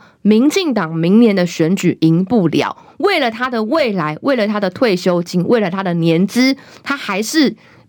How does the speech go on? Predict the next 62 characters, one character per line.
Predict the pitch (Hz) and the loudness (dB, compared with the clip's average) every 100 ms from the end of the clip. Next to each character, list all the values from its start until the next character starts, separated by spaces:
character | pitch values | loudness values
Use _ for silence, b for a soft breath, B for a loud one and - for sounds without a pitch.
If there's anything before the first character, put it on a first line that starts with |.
| _ | _
饥 | - 254 381 | -2 0 0
渴 | 392 214 170 | -2 -2 0
呢， | 175 175 190 | 0 0 -2
好， | 170 | -2
要 | 175 285 | -2 -2
让 | 311 262 190 | -2 -2 -6
这 | - 254 | -6 -2
个 | |
整 | 226 175 | 0 0
个 | 180 | -2
《自 | 254 | 0
由 | 262 196 | 2 2
时 | - | -2
报》 | 170 240 | -2 -2
用 | 269 | -2
整 | 226 196 214 | 0 0 0
版 | - 196 | 0 -2
去 | 175 | -4
帮 | 220 226 | -4 -2
他 | 247 233 | -2 -4
解 | - 160 | -2 0
释 | 160 220 | 0 0
跟 | 208 202 | 2 4
说 | 214 202 196 | 4 4 4
明， | 208 151 | 2 0
<laughs> | |
然 | 175 | 0
后 | 247 - B B | -4 -6 B B
整 | 254 240 | 0 0
个 | 262 | 0
民 | 269 302 | 0 -2
进 | 359 | 0
党 | 302 196 | -2 -4
大 | - 302 277 | -4 -4 -2
动 | 311 254 | -4 0
员 | 208 214 | -2 -2
起 | 185 | -2
来 | 175 | -2
去 | 180 | -2
帮 | 247 247 | -4 -4
他 | 247 | -4
解 | 220 | -4
释， | 165 196 214 B B | -4 -4 -6 B B
他 | 330 | -6
也 | 320 185 | -6 -6
非 | - 339 359 | -4 -2 -2
常 | 269 175 | -4 -4
的 | 190 180 | 0 0
任 | 220 311 208 | 0 -2 -4
性， | - 240 180 | -4 -2 -2
好， | - 165 | -4 -6
不 | - 254 | 0 0
是 | 311 | 2
温 | 277 285 285 | 2 0 0
暖 | 220 165 | -2 0
任 | 196 185 | -2 0
性 | 196 | 0
的 | 165 | 2
那 | 160 | 2
个 | 175 156 | 0 0
任 | 117 180 151 | 0 0 0
性， | - 160 | -2 -4